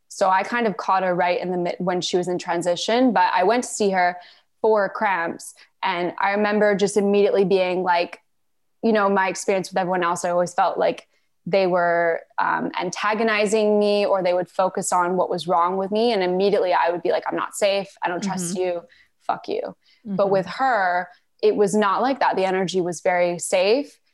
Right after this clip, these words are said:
Speaker 1: There was no bias. And in fact, she was like, "Listen, there's a couple options. Like, you can do the traditional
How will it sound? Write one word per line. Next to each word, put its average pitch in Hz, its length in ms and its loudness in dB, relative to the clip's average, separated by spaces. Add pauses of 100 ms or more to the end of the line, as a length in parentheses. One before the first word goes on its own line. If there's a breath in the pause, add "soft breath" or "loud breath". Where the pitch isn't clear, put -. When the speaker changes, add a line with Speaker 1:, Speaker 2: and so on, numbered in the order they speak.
(200)
Speaker 1:
There 196 160 4
was 185 240 2
no 190 300 2
bias. 180 580 2
And 208 200 2
in 202 120 2
fact, 196 280 -2
she - 160 2
was 190 160 2
like, 190 200 2
"Listen, 208 400 0
there's 185 500 -2
a - 80 -8
couple - 300 -2
options. 196 600 -2
Like, 165 220 -2
you 165 80 -4
can 180 160 -6
do 170 180 -2
the 175 120 -6
traditional 220 640 0